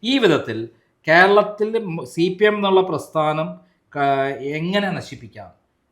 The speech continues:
അതിനെല്ലാ പണിയും പിണറായി വിജയൻ ചെയ്തു വെച്ചിട്ടുണ്ട്. അതേസമയത്ത് പിണറായി വിജയന് സ്വന്തമായി ജീവിതകാലമുള്ള, അതിനുശേഷം മക്കളുടെ കുടുംബത്തിനും എല്ലാ കാലത്തും സുരക്ഷിതമായി എങ്ങനെ ജീവിക്കാം, അതിനുള്ള കാര്യങ്ങളും പിണറായി വിജയൻ ചെയ്തിട്ടുണ്ട്. കാരണം പാർട്ടിയല്ല സ്വന്തം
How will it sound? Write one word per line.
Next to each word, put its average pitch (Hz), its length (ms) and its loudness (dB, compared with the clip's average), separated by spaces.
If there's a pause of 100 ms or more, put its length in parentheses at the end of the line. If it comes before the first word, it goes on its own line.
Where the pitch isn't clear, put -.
(120)
അതിനെല്ലാ 123 440 -6 (200)
പണിയും 123 220 -8
പിണറായി 110 380 -10
വിജയൻ 107 300 -12
ചെയ്തു 101 160 -20
വെച്ചിട്ടുണ്ട്. 92 460 -20 (360)
അതേസമയത്ത് 156 440 -2
പിണറായി 175 380 2
വിജയന് 175 260 0
സ്വന്തമായി 160 520 -4
ജീവിതകാലമുള്ള, 151 1120 -2 (380)
അതിനുശേഷം 143 680 -6
മക്കളുടെ 160 440 0
കുടുംബത്തിനും 160 640 -4 (280)
എല്ലാ 143 240 2
കാലത്തും 147 320 -6
സുരക്ഷിതമായി 151 500 -8
എങ്ങനെ 139 180 -10
ജീവിക്കാം, 120 560 -8 (380)
അതിനുള്ള 131 400 -6
കാര്യങ്ങളും 117 480 -10
പിണറായി 104 300 -16
വിജയൻ 98 340 -20
ചെയ്തിട്ടുണ്ട്. - 360 -20
കാരണം 131 180 -12 (100)
പാർട്ടിയല്ല 147 640 -2 (500)
സ്വന്തം 151 500 -6